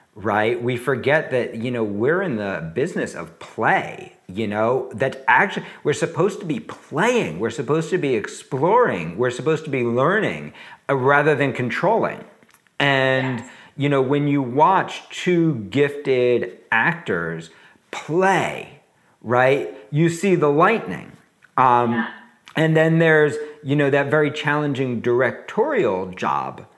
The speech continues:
Speaker 1: right? Which is, you know, it's easier on set when you're, you've got an actor and you've got a director, and the director can go, "Hey, Bruce, keep that. Hey, you know, okay, now let's do it again like this," right? You can,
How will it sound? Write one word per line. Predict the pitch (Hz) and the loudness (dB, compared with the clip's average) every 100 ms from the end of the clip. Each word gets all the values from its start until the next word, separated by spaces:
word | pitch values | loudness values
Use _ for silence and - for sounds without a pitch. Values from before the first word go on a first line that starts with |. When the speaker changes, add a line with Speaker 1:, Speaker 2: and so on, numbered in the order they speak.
| _ _ _ _ | _ _ _ _
Speaker 1:
right? | 98 113 117 131 - - | -2 0 2 0 -4 -10
Which | 117 143 131 | -2 0 0
is, | 151 131 123 - | 2 2 0 -4
you | 135 143 | -4 -2
know, | 131 127 | -2 -2
it's | 160 - - | -4 -4 -4
easier | 220 254 190 170 113 107 | -2 -2 -2 0 2 2
on | 117 101 | -2 -2
set | - 98 85 - | -4 -4 -4 -4
when | 113 117 | -4 0
you're, | 123 123 123 - _ | -2 -2 -6 -14 _
you've | 123 120 | -6 -4
got | 113 127 | 0 0
an | 151 | 2
actor | 220 220 220 196 | 2 4 2 2
and | 165 | 2
you've | 156 | 2
got | 147 | 0
a | 143 | 0
director, | 160 180 170 - 98 | 2 2 2 0 0
and | 104 127 | 0 0
the | |
director | 127 107 143 156 151 147 | -4 -2 2 4 2 -2
can | 139 | 0
go, | 139 139 | 2 2
"Hey, | 175 175 | 2 2
Bruce, | 123 208 147 | 2 2 2
keep | - 247 226 156 | -2 -4 -4 2
that. | 196 185 90 - | 4 4 2 0
Hey, | - 214 185 120 117 269 - | 4 6 6 4 0 -2 2
you | 156 | 4
know, | 185 190 196 | 6 8 6
okay, | 196 220 175 | 6 6 6
now | 196 196 | 6 6
let's | 208 - | 6 4
do | 226 214 | 4 6
it | |
again | 202 196 190 | 6 6 6
like | 185 180 180 | 6 4 6
this," | 311 175 185 | 6 6 6
right? | 190 175 - 185 160 | 4 4 -2 -4 2
You | 185 185 | 2 4
can, | 208 180 170 | 4 4 2